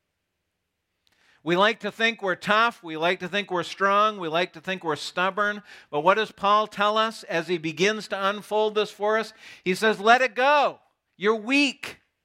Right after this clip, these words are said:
You're fragile. But God is powerful." And anything we survive,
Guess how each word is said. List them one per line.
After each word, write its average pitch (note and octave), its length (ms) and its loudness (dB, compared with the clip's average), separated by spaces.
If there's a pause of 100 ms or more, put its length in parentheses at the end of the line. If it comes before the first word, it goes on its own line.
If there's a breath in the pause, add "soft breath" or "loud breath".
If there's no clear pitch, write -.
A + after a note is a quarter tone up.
(1400)
You're D3+ 180 -4
fragile. G3 800 0 (1080 soft breath)
But D3 220 -4
God D#3+ 520 -2
is F3+ 200 -6
powerful." F3+ 880 -2 (1300 loud breath)
And E3+ 140 2
anything A#3 500 0
we G#3+ 140 2
survive, E3 880 0